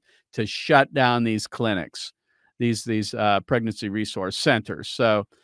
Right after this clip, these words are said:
uh, I mean, we gotta take this stuff seriously. I, I, I don't know if it'll pass the U S, uh, Senate or the U S House or be signed by the president, but,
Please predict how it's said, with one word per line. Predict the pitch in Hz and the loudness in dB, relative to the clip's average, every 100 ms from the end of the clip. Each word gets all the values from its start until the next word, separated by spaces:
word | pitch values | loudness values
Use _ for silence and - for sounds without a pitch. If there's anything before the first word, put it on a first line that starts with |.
| _ _ _ _ 120 | _ _ _ _ 4
uh, | 127 127 156 | 8 8 8
I | |
mean, | 170 175 | 6 8
we | 220 | 8
gotta | 220 208 | 8 8
take | 214 202 | 8 6
this | 190 - | 4 4
stuff | 196 180 | 6 6
seriously. | - 190 196 180 196 180 143 | 4 6 6 4 2 4 6
I, | 123 120 123 | 6 4 2
I, | 120 | 0
I | 120 113 | -2 -2
don't | 131 160 170 | 0 2 4
know | 170 | 4
if | 160 | 4
it'll | 147 123 | 2 0
pass | 135 151 160 165 - | 4 6 8 6 2
the | 135 | 2
U | 143 | 4
S, | 139 - - _ _ _ _ _ | 2 -2 -18 _ _ _ _ _
uh, | - 127 123 | 2 4 4
Senate | - 165 165 165 | 4 4 4 4
or | 135 131 | 4 4
the | 135 | 4
U | 139 | 4
S | 135 | 2
House | 147 147 156 135 | 4 4 4 2
or | |
be | 123 | -6
signed | - 147 147 | -2 0 2
by | 143 135 | 4 4
the | 120 | 2
president, | 113 151 151 151 151 156 - | 4 6 6 6 4 2 4
but, | 131 123 | 8 8